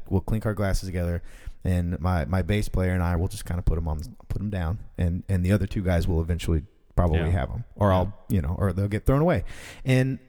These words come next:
Speaker 1: and I don't mean that offensively.
Speaker 2: Right.
Speaker 1: But they don't know that I don't drink because I don't really advertise it because it's not really important. That's not a part
Speaker 2: Right.
Speaker 1: of my band.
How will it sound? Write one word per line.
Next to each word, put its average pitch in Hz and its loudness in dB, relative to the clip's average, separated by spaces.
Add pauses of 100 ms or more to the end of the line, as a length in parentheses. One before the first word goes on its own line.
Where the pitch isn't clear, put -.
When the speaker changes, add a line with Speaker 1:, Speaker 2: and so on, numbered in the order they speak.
(120)
Speaker 1:
and 131 4
I 131 6
don't 160 6
mean 147 6
that 123 6
offensively. 104 2 (500)
Speaker 2:
Right. 87 -6
Speaker 1:
But 117 4
they 160 8
don't 156 6
know 135 8
that 113 4
I 104 6
don't 104 2
drink 160 2
because 117 0
I 147 4
don't 156 4
really 131 6
advertise 120 2
it 101 0
because 117 2
it's 117 -4
not 143 4
really 131 6
important. 120 0
That's 120 0
not 139 4
a 123 4
part 117 2
Speaker 2:
Right. 87 -2
Speaker 1:
of - -10
my 95 2
band. 95 2